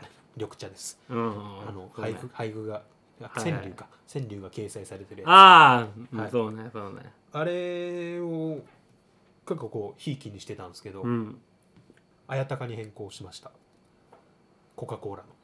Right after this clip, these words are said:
Speaker 1: の。
Speaker 2: <laughs>
Speaker 1: はい。
Speaker 2: あの、メーカーを丸
Speaker 1: まあまあ、そうですね。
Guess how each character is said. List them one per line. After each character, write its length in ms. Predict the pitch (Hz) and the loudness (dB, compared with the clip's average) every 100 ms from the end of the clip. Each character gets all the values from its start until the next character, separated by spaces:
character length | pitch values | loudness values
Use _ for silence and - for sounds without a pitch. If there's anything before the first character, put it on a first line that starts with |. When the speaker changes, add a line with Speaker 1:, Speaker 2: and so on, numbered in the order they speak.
| - - | -20 -18
Speaker 1:
の。 80 | 165 | -8
Speaker 2:
<laughs> 1120 | - - 254 - - - - - - - 151 156 | -2 -2 -4 0 2 2 0 -4 -14 -6 -4 -4
Speaker 1:
は 120 | 107 | -4
い。 40 | - 156 160 131 - - - - | -8 -8 -10 -10 -10 -16 -18 -4
Speaker 2:
あ 160 | 117 120 | 2 2
の、 160 | 117 120 127 - - - - - - - | 2 -4 -14 -20 -20 -20 -20 -20 -20 -6
メ 360 | 135 131 127 131 | 0 0 2 0
ー 60 | 131 | 0
カ 160 | 127 | 0
ー 20 | |
を 260 | 120 117 117 | 0 -2 -2
丸 340 | 127 123 127 135 - - | 0 0 -2 -6 -16 -6
Speaker 1:
ま 140 | 165 | -4
あ 40 | |
ま 100 | 127 | -4
あ、 40 | 117 | -8
そ 420 | - - - 120 | -12 -14 -10 -10
う 20 | |
で 60 | 95 | -12
す 160 | - | -18
ね。 100 | 95 | -20